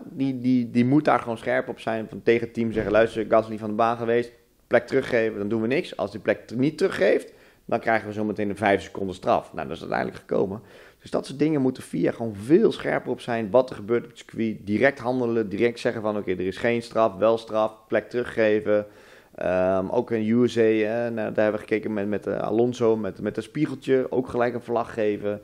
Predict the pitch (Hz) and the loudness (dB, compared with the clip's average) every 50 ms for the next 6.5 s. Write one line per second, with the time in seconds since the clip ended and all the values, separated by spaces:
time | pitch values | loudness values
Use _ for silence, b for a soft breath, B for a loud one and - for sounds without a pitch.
0 | B B B B B B B B B - - - - 104 92 104 - 156 156 151 | B B B B B B B B B -14 -10 -8 -6 -6 -6 -6 -6 -6 -4 0
1 | - 131 127 120 117 113 110 110 - - - - - - 147 147 151 - - - | 4 6 6 6 6 4 0 0 -2 -4 -14 -6 2 4 4 4 4 2 -8 -6
2 | 113 113 117 113 117 113 - - 107 95 - - 104 95 92 92 - - 113 107 | -4 -4 -2 -2 -4 -4 -4 -6 -6 -6 -6 -4 -4 -4 -4 -2 2 2 4 4
3 | 98 98 104 104 - 110 113 113 110 110 113 113 123 123 - 117 113 113 - 113 | 4 2 0 -2 -4 -8 -4 -2 -2 -2 -2 -4 -6 -8 -6 -6 -6 -4 -4 -4
4 | 113 120 135 - b b b b b b b - 82 98 101 95 73 - 98 98 | -4 -4 -6 -8 b b b b b b b -6 -2 0 0 0 0 -2 -2 0
5 | 90 92 95 95 92 92 95 95 104 104 110 113 - - 120 117 117 117 117 113 | 0 0 0 -2 -2 -4 0 2 2 2 2 0 -2 -2 -2 -2 -2 -4 -6 -8
6 | 110 - - 117 113 113 113 120 120 | -8 -8 -6 -4 -2 -2 -4 -4 -6